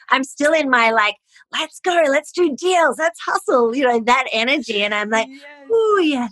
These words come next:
Speaker 1: thank you, bring it back." And you're, like, the goddess of that. And I often have much to learn because,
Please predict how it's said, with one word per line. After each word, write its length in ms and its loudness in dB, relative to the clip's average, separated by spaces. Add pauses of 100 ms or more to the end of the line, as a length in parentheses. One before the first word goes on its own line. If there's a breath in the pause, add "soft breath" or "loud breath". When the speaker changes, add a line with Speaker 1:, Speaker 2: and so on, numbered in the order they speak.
Speaker 1:
thank 260 -4
you, 240 0
bring 160 -8
it 140 -10
back." 320 0
And 120 -6
you're, 240 2
like, 260 -4 (260)
the 80 -4
goddess 500 0
of 160 0 (240)
that. 280 4
And 140 0
I 300 2
often 300 -2
have 240 -4 (160)
much 400 -2
to 80 0
learn 420 2
because, 500 -2